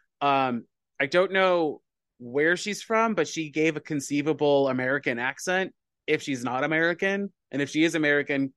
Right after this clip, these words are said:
kudos. Uh, <laughs> kudos for being you. Um, and, you know, she, she acted the shit out of everything.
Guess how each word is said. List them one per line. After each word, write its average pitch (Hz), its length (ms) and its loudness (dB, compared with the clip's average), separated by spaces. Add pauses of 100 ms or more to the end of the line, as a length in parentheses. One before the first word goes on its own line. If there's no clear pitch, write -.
kudos. 202 580 2 (340)
Uh, 170 200 8 (880)
<laughs> 247 380 -4
kudos 339 300 6
for 285 80 2
being 240 240 4
you. 123 280 2 (360)
Um, 160 440 6 (340)
and, 175 380 2
you 226 140 -4
know, 165 220 4
she, 190 440 -10 (340)
she - 300 -12
acted 185 380 2
the 190 80 2
shit - 340 0
out 151 160 4
of 143 140 4
everything. 131 720 2